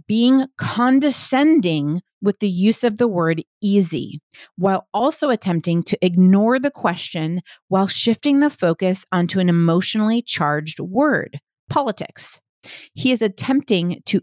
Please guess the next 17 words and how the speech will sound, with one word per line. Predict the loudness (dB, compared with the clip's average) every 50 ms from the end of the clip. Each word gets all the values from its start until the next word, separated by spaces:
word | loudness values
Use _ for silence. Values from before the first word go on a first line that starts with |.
| _ -2
invalidate | 0 2 4 4 4 2 2 0 0 0 0 0 0 0 -2 -2 -2 -4 -4 -6 -8 -10 -14 -18 _ -8
a | -4
legitimate | 0 0 0 0 0 -2 0 0 0 0 0 -2 -2 -4 -4 -6 -12 -20 _ _ _ _ _
question. | -8 -4 -4 -2 -2 -4 -8 -8 -8 -8 -10 -10 -10 -10 -12 -12 _ -18 -20 -20 -20 -20 _ -10 -4
Gun | 0 0 0 2 2
reform | 0 0 0 0 0 0 2 0
laws | 0 0 0 0 0 -2 -4 -6 _ _ _ -16
have | -12 -10 -8 -6 -4 0 2 2 2 2 0 -6 -14 _ -12
proven | -4 0 2 2 2 2 -2 -2 -4 -6 -10 _ _ _ _ -6
to | -2 0 2
reduce | 2 2 2 0 -2 -2 -2 -4
gun | -4 -4 -2 -2 -2
violence, | -2 -4 -4 -6 -6 -10 -12 -12 -12 -14 -14 _ _ _ -4
both | -2 -2 -2 -2 -4 -4
in | -2 0
our | 0 0 -2
country | -2 -2 -2 -2 -2 -2 -2 -4 -2 -2 -2 -4 -6